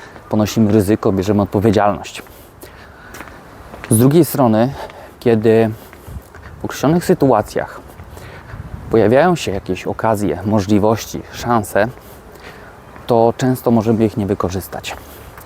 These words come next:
Można byłoby tutaj przytoczyć pewną historię związaną ze szczęściem, ponieważ lubię ją opowiadać i często mówimy o tym, że ktoś ma szczęście, ale tak naprawdę jak zastanowimy się, czym jest to szczęście,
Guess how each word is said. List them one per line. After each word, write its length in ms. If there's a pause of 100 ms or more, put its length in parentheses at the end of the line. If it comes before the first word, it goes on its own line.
(800)
Można 180
byłoby 320
tutaj 240
przytoczyć 600 (120)
pewną 360 (680)
historię 420
związaną 480
ze 120
szczęściem, 640
ponieważ 380 (1000)
lubię 260
ją 220 (180)
opowiadać 680 (220)
i 40
często 260
mówimy 280
o 60
tym, 180
że 160 (1160)
ktoś 220
ma 120
szczęście, 520 (320)
ale 160
tak 100
naprawdę 340
jak 80
zastanowimy 520
się, 180
czym 180
jest 140
to 80
szczęście, 540